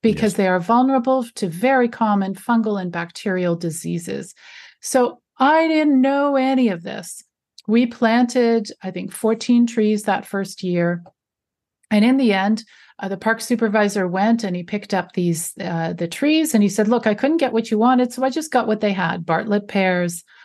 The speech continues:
Speaker 1: Bosc pears, you know, I can't remember, there were certain plum trees, there was a bunch of cherry trees, maybe Bing cherry, I can't remember." And, um, so he just, whatever he found, he brought and we planted.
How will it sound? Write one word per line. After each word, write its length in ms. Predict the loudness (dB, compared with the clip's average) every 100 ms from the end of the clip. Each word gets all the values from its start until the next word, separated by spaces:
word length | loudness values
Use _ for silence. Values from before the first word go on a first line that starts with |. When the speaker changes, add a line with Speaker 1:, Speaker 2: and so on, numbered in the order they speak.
| _
Speaker 1:
Bosc 340 | 0 0 -2
pears, 640 | -2 0 2 2 0 -4 -14 -20 -20 -12
you 100 | -4
know, 280 | 0 2 0
I 60 | -2
can't 200 | 0 0
remember, 540 | 2 2 2 2 0
there 160 | -4 -4
were 80 | -6
certain 320 | -8 -8 -6
plum 280 | 0 4 2
trees, 460 | 2 2 4 2
there 220 | -2 -4
was 280 | -4 -6 -8
a 60 | -6
bunch 300 | -4 -4 -6
of 80 | -6
cherry 340 | 0 2 2
trees, 220 | 2 -2
maybe 240 | -2 -4 -2
Bing 320 | 2 2 2
cherry, 320 | 2 0 0
I 160 | 0 -4
can't 220 | -8 -8
remember." 360 | -8 -8 -10 -12 -20 -20 -20 _ -2
And, 500 | 2 4 4 4 4
um, 580 | 4 2 4 2 2 -4
so 200 | -2 -2
he 100 | -2
just, 260 | -2 -2 -2
whatever 460 | 0 2 2 0
he 160 | -4 -4
found, 640 | -4 -6 -4 -4 -6 -8 -12 _ _ -20
he 160 | -4 -2
brought 500 | 0 -2 -2 -4 -10 -8 -2
and 120 | 0
we 100 | 0
planted. 600 | -4 -6 -6 -6 -8 -10